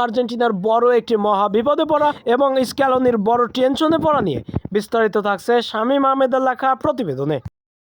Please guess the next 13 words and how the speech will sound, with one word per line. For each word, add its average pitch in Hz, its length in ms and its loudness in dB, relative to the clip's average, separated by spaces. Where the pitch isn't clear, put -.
আর 226 220 0
মাত্র 285 240 -2
একদিন, 190 280 -6
এরপরেই 262 400 0
মাঠে 220 360 0
গড়াবে 202 300 2
চিলি 254 280 0
ও 190 80 2
আর্জেন্টিনার 202 600 -2
এই 170 220 -2
মহারণ। 247 340 -2
এখানে 294 280 0
দুর্দান্ত 285 440 0